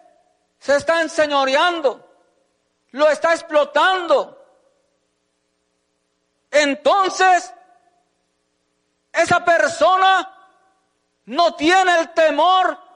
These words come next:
de Dios porque está explotando a su hermano, algo que no debe de ser, en lo cual da vergüenza decirlo, pero eso desafortunadamente ha sucedido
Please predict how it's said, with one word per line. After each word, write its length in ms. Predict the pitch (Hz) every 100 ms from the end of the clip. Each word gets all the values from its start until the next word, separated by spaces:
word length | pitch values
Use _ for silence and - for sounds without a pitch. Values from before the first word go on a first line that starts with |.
| _
de 220 | 208 302
Dios 580 | 262 285 359 392 - - - _ _ _ _ _
porque 300 | 302 311 320
está 220 | 294 339
explotando 840 | 339 339 330 320 311 320 415 403 339 320
a 120 | 320 320
su 160 | 320
hermano, 800 | 311 285 269 359 392 359 294 - - _ _ _ _ _ _ _ _ _ _ _ -
algo 420 | 330 370 359 302
que 140 | 311
no 200 | 311 349
debe 280 | 330 370 339
de 160 | 320 285
ser, 600 | - 285 370 359 311 - - _ _ _ _ _ _ _
en 140 | - 220
lo 240 | 285 -
cual 640 | 269 294 311 370 359 - - _ _ _
da 260 | 170 294
vergüenza 720 | 339 320 285 330 370 349 - 311
decirlo, 800 | 302 - 302 392 415 381 269 - - _ _ _ _
pero 260 | 247 277 285
eso 340 | 349 330 330
desafortunadamente 1900 | 302 294 320 294 302 285 294 311 320 294 320 339 320 302 254 - - _ _ -
ha 200 | 302 339
sucedido 880 | - 339 320 285 349 427 349 233